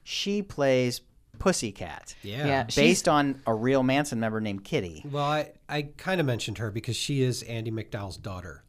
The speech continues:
Speaker 1: Okay.
Speaker 2: And, uh, I didn't know that. I've read that this morning. And, uh, she is, uh, she steals every scene she's in, doesn't
Speaker 1: Mm-hmm.
Speaker 2: she?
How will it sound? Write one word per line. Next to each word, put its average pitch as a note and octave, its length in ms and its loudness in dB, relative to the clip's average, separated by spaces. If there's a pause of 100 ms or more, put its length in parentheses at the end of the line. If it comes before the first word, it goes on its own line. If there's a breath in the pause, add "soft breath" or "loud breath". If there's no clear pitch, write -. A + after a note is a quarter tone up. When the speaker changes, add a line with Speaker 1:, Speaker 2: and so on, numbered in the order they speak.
(100)
Speaker 1:
Okay. C3+ 260 0 (140)
Speaker 2:
And, C3 460 -2
uh, A2 280 -4 (200)
I C3 80 -4
didn't A2 200 0
know G#2+ 140 -2
that. G2+ 220 -4
I've G2+ 140 -6
read G#2 140 -6
that G#2+ 260 -6 (100)
this A2 200 -8
morning. B2 280 -4 (480 loud breath)
And, D#3 320 2
uh, D3 260 4
she B2 500 -4
is, A2 680 -6 (600)
uh, A2 500 -8 (260)
she G3+ 140 -4
steals A3+ 320 -4
every G3 160 -4
scene G3+ 200 -8
she's F3 240 -10
in, E3+ 140 -4
doesn't B2 240 -2
Speaker 1:
Mm-hmm. E3+ 200 0
Speaker 2:
she? A#3 60 -4